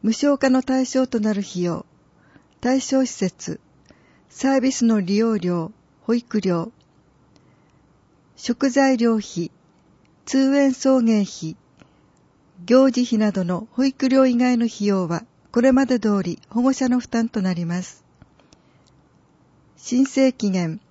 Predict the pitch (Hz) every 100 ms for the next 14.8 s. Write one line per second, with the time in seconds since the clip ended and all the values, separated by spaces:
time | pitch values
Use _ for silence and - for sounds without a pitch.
0 | _ _ _ _ 220 262 262 269 262 247
1 | 240 - 247 233 254 226 214 214 185 175
2 | 160 - _ _ _ _ _ _ _ -
3 | 262 269 262 262 226 220 202 160 160 -
4 | _ _ _ _ _ - 247 262 262 262
5 | - 240 214 - 185 180 170 - _ _
6 | - _ _ _ _ _ _ _ _ 208
7 | 262 269 - 269 262 - - 269 - 262
8 | 254 233 220 202 190 175 - - - -
9 | 269 262 262 247 247 240 247 240 - 233
10 | - 214 196 185 180 175 170 - _ _
11 | _ _ _ _ _ _ _ - 254 269
12 | - 269 - 254 247 247 247 - 208 196
13 | 175 165 165 - - - 254 247 269 262
14 | 254 233 226 185 - 165 165